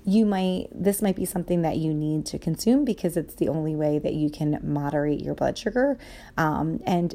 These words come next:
you have an autoimmune disease. There's no cure. It can't be prevented. So for type one, you're really just trying to prevent progression. However you can do that is how you do that.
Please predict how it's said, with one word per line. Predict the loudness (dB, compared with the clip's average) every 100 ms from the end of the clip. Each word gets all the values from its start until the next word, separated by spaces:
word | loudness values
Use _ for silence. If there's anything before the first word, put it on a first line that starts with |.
| -4 -2
you | 0 2 2
have | 2 2 0
an | 0
autoimmune | 0 0 2 2 4 4 4
disease. | 2 0 0 0 0
There's | 0 0
no | 0 -2
cure. | -4 0 0 0
It | -2
can't | -2 -2
be | -2
prevented. | -4 -2 0 -2 0
So | 2 2 0 -18 -6
for | -2
type | 2 2 4
one, | 4 4
you're | 2
really | 2 2 2
just | 0 -4
trying | -2 -2 -2
to | -2 -2 0 -2 -2
prevent | 0 0 0 -2
progression. | -6 -2 -2 0 -2 -2
However | -2 0 0 0
you | -2 -2 -4
can | -2 -4 0
do | 0
that | 0 0 -2
is | -2
how | -2 0
you | 0
do | -2 -2
that. | -2 -2 -6